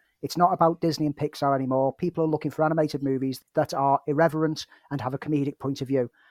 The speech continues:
And the result is that animated releases are gonna center on familiar properties. T M N T, for example, which is one of the Paramount's releases now, and animated films based on things like SpongeBob SquarePants, Avatar The Last Airbender.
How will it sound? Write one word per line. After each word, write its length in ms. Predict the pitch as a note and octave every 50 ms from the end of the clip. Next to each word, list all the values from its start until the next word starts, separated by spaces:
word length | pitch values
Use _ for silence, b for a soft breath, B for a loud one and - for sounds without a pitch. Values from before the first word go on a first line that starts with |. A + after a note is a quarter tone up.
| b b b -
And 100 | B2+ C3+
the 60 | C#3
result 400 | D#3 D3 - F#3+ F#3 F#3+ - - - -
is 140 | E3 D3 -
that 100 | - - E3
animated 380 | E3 E3+ E3+ D#3+ D3+ - D3+
releases 460 | D3+ C#3+ C#3+ C#3 C#3 - D3 C#3+ C3 - -
are 60 | -
gonna 180 | B2 C#3+ C3+ C#3
center 380 | - - D3+ C#3 C3+ - D3 - -
on 140 | C#3+ C3+ C3
familiar 580 | - - - D3 D3+ D3+ D#3+ D#3+ D3+ D3+ D3 C3
properties. 640 | - - D3 - C3 - - B2 A#2 A2+ A2+ - b b b _ _ -
T 160 | - F3 E3
M 60 | D#3+
N 140 | D#3 D3 D3+
T, 220 | - - E3 E3 D#3+
for 120 | - E3
example, 440 | D#3 D3 E3+ E3+ E3+ D#3+ - F3 E3
which 160 | D#3 - -
is 80 | B2 C#3
one 100 | C#3 C3+
of 60 | C3
the 40 | -
Paramount's 460 | - C#3 C3+ C3+ C3+ C3+ C3 - -
releases 360 | C3+ C#3 C3+ - C3+ B2 D3
now, 220 | D3 D#3 D#3+ D#3 b b b _ - -
and 260 | C3+ C3 C#3 C#3 - - - -
animated 340 | E3 E3 D#3 D#3 D3 - -
films 220 | - D#3 C#3+ D3
based 260 | - C#3+ C#3 C3 -
on 100 | C3+ C3+
things 360 | C3 - - - D3 C#3 B2+ -
like 100 | C3+ -
SpongeBob 540 | - - - D3+ D3+ - - C#3+ C#3+ -
SquarePants, 720 | - - - D#3+ D#3 D#3 - - D#3 D#3 D#3 D#3 - - -
Avatar 360 | C#3 C#3+ C#3+ - - C3+ C3
The 80 | B2+ C#3
Last 240 | C3 A#2+ - - -
Airbender. 480 | C3+ C#3 C#3 D3 C#3+ C3+ C3+ C3+ C#3